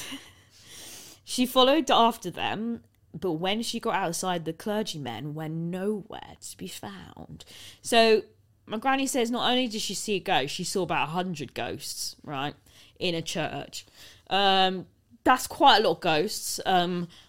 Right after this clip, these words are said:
I guess. Yeah, so she really, yeah, again, this was a story she used to tell me. Um, two hundred ghosts, that is a lot. No, a hundred ghosts. Yeah, that is quite a lot. Um,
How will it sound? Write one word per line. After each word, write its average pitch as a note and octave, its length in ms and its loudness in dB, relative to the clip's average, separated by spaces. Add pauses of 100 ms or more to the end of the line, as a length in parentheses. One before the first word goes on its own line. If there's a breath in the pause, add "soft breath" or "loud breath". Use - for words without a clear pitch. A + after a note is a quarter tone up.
(100 loud breath)
I E3 160 -4
guess. E3+ 640 -2 (1000)
Yeah, F3 380 2
so F#3+ 180 -4
she A3 200 -2
really, G#3+ 420 -4 (1080)
yeah, D3 160 -4
again, E3+ 380 2
this D#3+ 120 -4
was E3 120 -10
a - 20 -14
story E3+ 400 -2
she E3 260 -8
used E3+ 220 -8
to - 60 -14
tell D3 300 -4
me. D3 300 -6 (1080 loud breath)
Um, C#4 520 4 (560 loud breath)
two - 240 2
hundred C4 360 2
ghosts, F#3+ 500 4
that G3+ 200 -2
is G3 440 -2
a F3+ 80 -2
lot. D#3+ 400 -2 (160)
No, G3 320 0
a E3 100 -4
hundred G3+ 380 -4
ghosts. D#3+ 400 -4
Yeah, F3+ 180 -2
that F3+ 180 2
is A#3 120 -4
quite F3+ 280 -2
a - 20 -4
lot. D#3 420 -2
Um, F3+ 380 -2